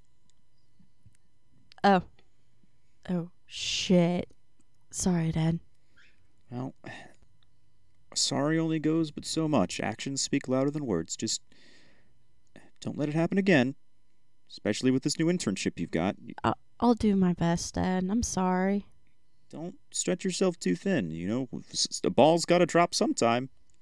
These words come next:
Speaker 2: You can only juggle so many.
Speaker 1: Hemocrit, like, her eye twitches, and she just kind of, like, hunches, kind of, like, you know, does that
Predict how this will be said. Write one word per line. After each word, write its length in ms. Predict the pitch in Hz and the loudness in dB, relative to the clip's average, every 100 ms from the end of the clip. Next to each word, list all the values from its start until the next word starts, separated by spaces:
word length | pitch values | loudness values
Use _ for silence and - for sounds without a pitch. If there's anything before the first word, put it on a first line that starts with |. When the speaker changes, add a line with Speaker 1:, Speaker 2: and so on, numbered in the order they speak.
| - - - - | -20 -20 -20 -20
Speaker 2:
You 40 | - | -14
can 100 | - | -6
only 140 | 147 | -6
juggle 280 | 123 160 156 | -2 0 0
so 160 | - 160 | 0 0
many. 300 | 175 85 - - - - - - - - - - - - - - - - - - - - - - - - - - - - - - - 208 | 0 -4 -8 -20 -20 -20 -20 -20 -20 -20 -20 -20 -20 -20 -20 -20 -20 -20 -20 -20 -20 -20 -20 -20 -20 -20 -20 -20 -20 -20 -20 -20 -8 -2
Speaker 1:
Hemocrit, 720 | 190 175 - 190 170 165 - - | 2 0 0 0 2 2 0 -2
like, 540 | 175 165 160 - - - - - - | 0 2 2 -4 -16 -20 -20 -20 -20
her 240 | - 175 - | -6 -6 -2
eye 320 | 160 160 175 - | 0 2 0 -2
twitches, 720 | 185 170 - 185 185 196 - - - - - - - - - | -2 -2 -2 0 0 -2 -6 -18 -20 -20 -20 -20 -20 -20 -14
and 120 | 196 | -10
she 120 | - - | -10 -6
just 320 | 190 - - | -6 -6 -8
kind 220 | 202 196 | -6 -4
of, 140 | 196 | -4
like, 420 | 196 180 180 175 - - - - - - | -4 -2 -2 -2 -6 -18 -20 -20 -20 -6
hunches, 1040 | 196 170 - 165 160 160 165 - - - - - - - - - - - - - - - - - - | -2 -2 -2 -2 0 -2 -4 -10 -12 -18 -20 -20 -20 -20 -20 -20 -20 -20 -20 -20 -20 -20 -20 -20 -20
kind 200 | - 185 170 | -6 -2 -2
of, 100 | 175 | -4
like, 180 | 170 | -4
you 60 | 175 | -4
know, 100 | 165 | -2
does 220 | 175 170 | 0 0
that 240 | 160 147 | 0 -2